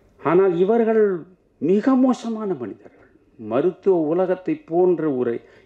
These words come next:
இரக்கமில்லாத அரக்கர்கள் இருக்கக்கூடிய உலகம், ஆங்கில மருத்துவம் இருக்கக்கூடிய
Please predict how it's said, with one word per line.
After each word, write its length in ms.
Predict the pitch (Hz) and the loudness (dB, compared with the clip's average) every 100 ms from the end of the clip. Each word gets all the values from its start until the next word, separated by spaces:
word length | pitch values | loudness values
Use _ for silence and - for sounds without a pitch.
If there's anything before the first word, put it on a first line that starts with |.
| 127 | -2
இரக்கமில்லாத 1120 | 151 185 202 175 - 190 175 156 156 151 147 | 2 4 2 -2 -2 -2 0 -2 -4 -4 -2
அரக்கர்கள் 1000 | 139 110 123 156 196 190 - 180 151 147 | -2 -2 -2 0 -2 -2 -4 -2 -2 -4
இருக்கக்கூடிய 680 | 135 135 127 123 - 117 110 | -4 -6 -6 -10 -6 -4 -2
உலகம், 520 | 101 113 135 131 117 - - | -2 0 0 -2 -6 -10 -16
ஆங்கில 480 | - 117 143 135 131 | -6 0 0 0 -2
மருத்துவம் 580 | 113 113 117 131 113 104 | -2 -4 -4 -4 -4 -4
இருக்கக்கூடிய 480 | 104 - 95 101 | -8 -8 -10 -8